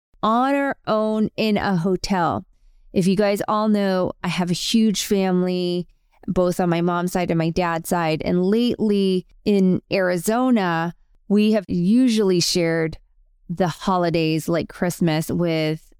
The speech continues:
both my parents and my in-laws. We did things a little bit different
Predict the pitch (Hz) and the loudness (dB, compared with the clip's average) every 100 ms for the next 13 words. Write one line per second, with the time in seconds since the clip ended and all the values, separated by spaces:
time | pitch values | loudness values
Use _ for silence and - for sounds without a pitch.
0 | 202 _ 175 170 170 165 - - 180 170 | -20 _ -2 0 0 -4 -6 0 2 2
1 | 160 156 156 156 - - 202 185 175 175 | 0 0 -2 -4 -6 -2 0 0 0 -2
2 | - 170 165 160 160 170 139 - 160 160 | -4 -4 -2 0 0 0 0 -2 -2 -2
3 | 104 - - - _ - _ _ _ _ | -2 -4 -8 -12 _ -20 _ _ _ _
4 | _ _ _ _ _ _ 196 208 240 262 | _ _ _ _ _ _ 0 4 4 4
5 | 262 262 214 190 226 190 220 220 214 - | 2 2 0 2 0 0 0 2 0 0
6 | 202 190 202 226 214 233 233 214 - 208 | -2 0 2 0 0 -2 -2 -4 -2 -2
7 | 190 185 | 0 -2